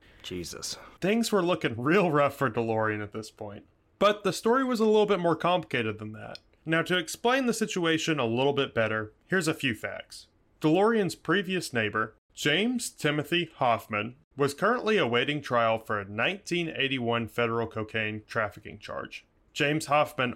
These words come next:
Speaker 2: also had agreed to be an F B I informant in order to, you know, kinda reduce his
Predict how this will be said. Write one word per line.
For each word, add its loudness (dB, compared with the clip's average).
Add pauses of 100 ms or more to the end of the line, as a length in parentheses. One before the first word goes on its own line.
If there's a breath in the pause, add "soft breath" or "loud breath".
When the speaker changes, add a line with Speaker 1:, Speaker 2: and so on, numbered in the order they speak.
(100)
Speaker 2:
also 2
had 0
agreed -2
to -10
be -2
an 2
F -4
B -2
I 0
informant 0 (300)
in -2
order 2
to, -4
you -4
know, -2
kinda -2
reduce -4
his -8